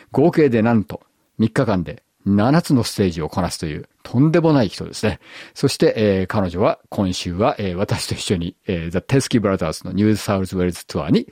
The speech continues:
参加しております。来週にはブルースフェスティバルにも出ますね。えー、まさに、えー、大活躍なトランペットプレイヤーですけれども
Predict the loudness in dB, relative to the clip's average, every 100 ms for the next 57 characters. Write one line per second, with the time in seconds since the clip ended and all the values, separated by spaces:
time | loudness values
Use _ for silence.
0 | -8 -4 -2 -2 -2 -2 -4 -8 -12 -18
1 | -20 -16 -2 0 2 0 -2 -2 0 2
2 | 0 _ _ _ -2 2 2 0 -2 0
3 | 0 0 -2 -6 -8 -8 -6 0 -2 -2
4 | _ -20 _ -2 -2 0 -2 -2 -2 2
5 | 2 0 -4 -6 -12 -8 -2 -2 -2 -6
6 | -4 -4 0 -2 -2 -4 -2 -2 -6 -6
7 | -6 -6 -6 -6 0 2 2